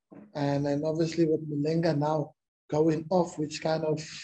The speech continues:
defeat the purpose where we wanted to get in behind them. And now we have to bring in a, a, a, a, a, a regular number nine that compete physicality, which all credit to him.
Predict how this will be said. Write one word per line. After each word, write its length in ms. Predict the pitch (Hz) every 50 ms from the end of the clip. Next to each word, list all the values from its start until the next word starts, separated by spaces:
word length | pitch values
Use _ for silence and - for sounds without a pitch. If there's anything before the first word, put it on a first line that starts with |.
| - - _ _ _ _ _ _ _ _ _ _ _ _ _ _ _ _
defeat 440 | 160 156 160 - - 208 180 - -
the 100 | 175 -
purpose 560 | - - 190 185 180 180 180 175 165 - -
where 200 | 151 156 156 156
we 100 | 156 156
wanted 280 | 147 151 151 147 147 147 -
to 60 | 151
get 240 | - - 160 165 165
in 120 | 165 160
behind 460 | 156 160 151 143 143 151 156 165 160 160
them. 120 | 160 151 147
And 260 | 147 147 147 143 135 - _ _ _ _ _ _ _ _
now 180 | 143 151 160 160
we 140 | 156 165 156
have 260 | 156 156 156 156 - -
to 80 | 151
bring 260 | 139 135 139 156 160
in 240 | 160 156 156 151 147 - _ _ _ -
a, 120 | 151 143 143 147 143 - 147
a, 40 | 147 - - 151 147
a, 20 | 147 - 143
a, 60 | 143 143 - - - 135
a, 280 | 135 135 139 139 135 135 - _ _ _ _ _ _ _ - _ _ _ _ _ _ _ _ - 135
a 100 | 131 123
regular 460 | 131 156 170 147 151 185 175 175 170
number 320 | 165 160 151 156 156 147 139
nine 440 | 135 131 139 151 160 185 214 - - _ _ _ - - _ _ _ _ _ _ _ 143
that 340 | 147 151 151 151 151 147 151 - - - - _ _
compete 400 | - 143 147 135 - 175 170 156
physicality, 960 | - - - 165 143 139 151 - - 175 175 175 180 170 175 - 160 135 - - _ _ _ _ _ _ _
which 600 | _ 151 160 151 156 - - - - - - - _ _ _ _ -
all 180 | 180 180 170 175
credit 440 | - 165 170 170 180 180 165 - -
to 100 | 160 147
him. 160 | 143 143